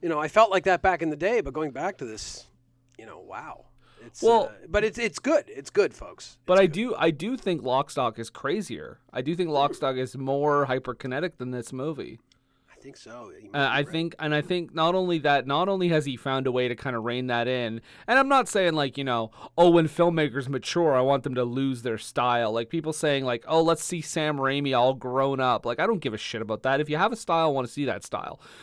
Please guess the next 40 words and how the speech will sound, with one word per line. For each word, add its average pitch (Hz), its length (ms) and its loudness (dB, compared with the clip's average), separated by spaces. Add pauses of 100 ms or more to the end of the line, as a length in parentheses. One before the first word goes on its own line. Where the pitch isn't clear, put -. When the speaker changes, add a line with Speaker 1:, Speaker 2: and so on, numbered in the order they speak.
(200)
Speaker 2:
But 170 240 4 (340)
it's 156 160 -6
when 175 180 4
filmmakers 185 600 0 (480)
get 151 200 0
further 196 320 4
along, 151 520 4 (280)
it's - 200 -4
when 165 140 2
you 170 80 0
see 170 200 -2
them 135 160 -4
hone 156 400 0
that. - 280 -6 (500)
Speaker 1:
Mm. 117 320 -16
Speaker 2:
And 151 120 4
it's 151 140 2
not 165 180 4
just 156 200 0
them 151 200 2
being 143 180 0
like, 113 400 -2
"Here's 202 440 -2
my 143 160 0
style." 110 600 -6 (160)
You - 140 -8
know, 143 160 4
it's - 160 -4
like, 127 260 0
"Oh, 147 160 2
here, 190 240 0
Speaker 1:
Yeah. 156 60 0
Speaker 2:
now 156 200 4
I 156 60 4
know 151 200 2
how 139 100 0
to 117 80 -2
craft 131 520 -6
it - 120 -8
carefully. 147 600 -2